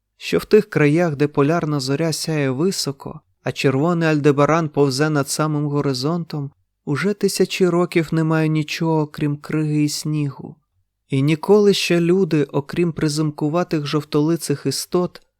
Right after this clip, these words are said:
не виживали на тому холоді. Їх же вони називають ескімосами. І доки я пишу в агонії провини, одержимий думкою про порятунок міста, загроза якому щосекунди зростає,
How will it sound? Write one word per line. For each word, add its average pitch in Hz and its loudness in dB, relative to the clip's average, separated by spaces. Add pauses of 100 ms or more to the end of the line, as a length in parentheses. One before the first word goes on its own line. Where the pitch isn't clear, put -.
не 143 0
виживали 185 4
на 123 0
тому 117 -6
холоді. - -12 (360)
Їх 165 0
же 185 2
вони 185 0
називають 170 0
ескімосами. 160 -6 (840)
І 139 -2
доки 170 0
я 165 0
пишу 160 -4
в 147 0
агонії 147 0
провини, 143 -4 (280)
одержимий 147 0
думкою 156 0
про 156 -2
порятунок 165 -2
міста, 180 -2
загроза 143 0
якому 135 -2
щосекунди 139 -2
зростає, 135 -4